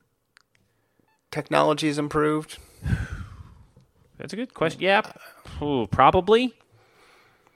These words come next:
Speaker 1: I know it's, you can't exchange bibs now. They used to do, or you gi-, give somebody your bib, you're not gonna race, and then you get them,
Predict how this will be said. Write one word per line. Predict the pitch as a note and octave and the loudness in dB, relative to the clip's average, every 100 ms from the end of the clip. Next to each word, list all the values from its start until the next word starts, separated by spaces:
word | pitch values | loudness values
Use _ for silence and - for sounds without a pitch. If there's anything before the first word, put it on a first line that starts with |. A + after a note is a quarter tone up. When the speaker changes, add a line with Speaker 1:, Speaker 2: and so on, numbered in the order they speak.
| _ _ _ _ _ - - _ _ - | _ _ _ _ _ -20 -20 _ _ 8
Speaker 1:
I | C#3 | 12
know | D#3+ D#3+ | 12 12
it's, | - D3+ | 12 -6
you | C3+ | -2
can't | C#3 B2+ | 6 8
exchange | A#2 - A#2+ A2+ - | 8 4 2 0 4
bibs | A#2+ A#2 - | 4 4 -4
now. | - - A2+ _ _ _ _ _ - | -8 -10 -10 _ _ _ _ _ -8
They | G#2+ | -6
used | - - | -6 -10
to | - _ - | -12 _ -10
do, | - - | -8 -4
or | |
you | A#2 | -4
gi-, | - C#3+ | 0 2
give | C3+ B2+ | 6 6
somebody | - A#2+ A2 | 6 2 0
your | G#2 | 2
bib, | A#2 G#2 A2 | 4 2 0
you're | G#2+ | -2
not | G#2 | -2
gonna | G#2+ G2+ | -2 -2
race, | G#2 A2 A2+ - - | 0 0 -2 -8 -10
and | A2+ G2+ | -12 -10
then | F2 | -10
you | F2 | -10
get | - - - | -8 -10 -10
them, | F#2 F2+ A#1+ | -12 -12 -16